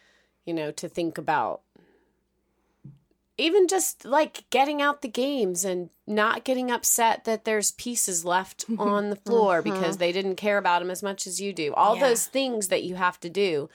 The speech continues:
Speaker 1: to do math differently.
Speaker 2: Mm-hmm.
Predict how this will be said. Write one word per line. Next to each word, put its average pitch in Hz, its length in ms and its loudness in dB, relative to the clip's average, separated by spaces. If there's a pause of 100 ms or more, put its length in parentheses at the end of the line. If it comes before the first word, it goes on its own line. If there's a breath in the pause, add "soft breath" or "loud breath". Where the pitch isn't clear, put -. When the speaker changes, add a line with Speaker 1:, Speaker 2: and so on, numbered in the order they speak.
(720 soft breath)
Speaker 1:
to 208 140 -2
do 190 220 -2
math 170 280 -4
differently. 165 640 -6
Speaker 2:
Mm-hmm. 185 360 -10